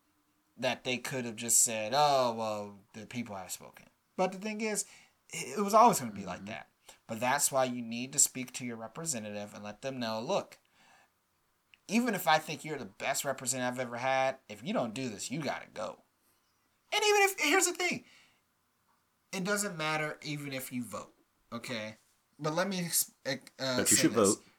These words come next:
Speaker 1: The threat, uh, yo, fuck yes, vote. But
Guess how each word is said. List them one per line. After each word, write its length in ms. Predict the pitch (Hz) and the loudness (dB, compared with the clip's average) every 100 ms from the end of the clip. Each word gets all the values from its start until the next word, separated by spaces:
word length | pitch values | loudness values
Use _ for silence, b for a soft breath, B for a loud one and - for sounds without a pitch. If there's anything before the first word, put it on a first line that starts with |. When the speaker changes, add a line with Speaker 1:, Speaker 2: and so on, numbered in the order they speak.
| _ | _
Speaker 1:
The 80 | 139 | -14
threat, 460 | - 120 156 - - _ _ _ _ _ _ - | -10 -2 -2 -2 -6 _ _ _ _ _ _ -10
uh, 100 | 131 | -8
yo, 360 | 110 104 90 - | -6 -6 -6 -10
fuck 380 | - - 131 - | -10 -2 0 -2
yes, 260 | 95 - - | -4 -2 -2
vote. 360 | 101 107 98 _ _ _ _ _ _ - | -4 -8 -8 _ _ _ _ _ _ 0
But 220 | 165 - | 0 0